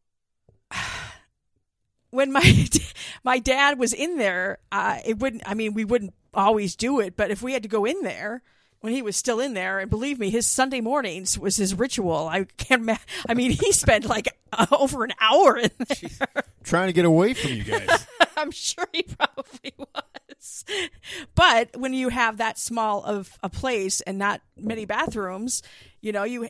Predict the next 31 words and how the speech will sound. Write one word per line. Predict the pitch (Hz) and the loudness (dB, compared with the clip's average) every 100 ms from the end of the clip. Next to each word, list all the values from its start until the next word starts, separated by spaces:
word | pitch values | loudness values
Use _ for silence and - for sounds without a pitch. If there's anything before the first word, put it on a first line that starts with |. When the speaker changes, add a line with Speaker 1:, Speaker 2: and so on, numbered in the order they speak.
| - | -8
Speaker 1:
you | 214 226 | -4 -2
had | 226 233 | -2 -2
to | |
learn | 220 233 247 | -2 -2 -2
to | 185 | -2
share. | - 269 320 202 143 | -2 -2 0 -2 -4
And | - 208 | -6 -4
Speaker 2:
When | |
you | 247 | 2
Speaker 1:
so | 240 202 190 - - - | 4 4 2 -4 -18 -8
my, | 240 - | -4 0
we | 302 | 4
didn't | 392 330 | 4 4
do | 285 | 0
it | 233 | 2
that | 214 | 0
much | 202 214 247 | 2 -2 -2
when | 226 | -4
my | 190 | -4
dad | 185 196 233 262 | -4 -2 0 0
was | 269 | -2
in | 285 277 | -4 -2
there, | 285 285 | 0 0
though | 220 | 2
I | 196 | 0
remember | 196 202 196 202 | 0 -2 -4 -2
going | 196 202 196 | -2 -2 -4
in | 202 | -6
there | 196 | -4
and | 190 | -4
him | 190 190 180 | -4 -6 -8